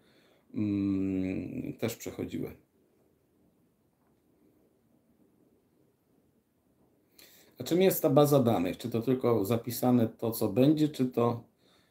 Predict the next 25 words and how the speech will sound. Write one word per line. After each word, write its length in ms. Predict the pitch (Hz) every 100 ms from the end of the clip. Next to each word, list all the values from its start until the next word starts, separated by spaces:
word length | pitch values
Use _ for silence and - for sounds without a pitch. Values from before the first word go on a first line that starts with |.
| _ - -
mm, 360 | - - 85 82
kreacja? 800 | - 110 92 95 - - 92 85 - -
Znaczy, 280 | 147 185
to 180 | 180 190
jest 160 | 190 185
koncepcja, 500 | 180 170 180 - 165 160
mm, 420 | 107 95 151 143 139
tej, 320 | 143 139 131
tej 120 | 165
wszechświatowej 580 | - 185 175 175 180 165
bazy 300 | 165 160 147
danych, 300 | 160 160 156
no 120 | 156
to 100 | 156 156 151
wywodzi 440 | 143 156 175 156
się 140 | 156 156
z 80 | -
tak 140 | 156
zwanej 320 | 156 160 156
kroniki 420 | 156 160 160 160
Akaszy. 440 | 165 - 202 135 127
Kronika 380 | 147 151 151 151
Akaszy 360 | 143 143 156
to 100 | 151
jest, 260 | 147 143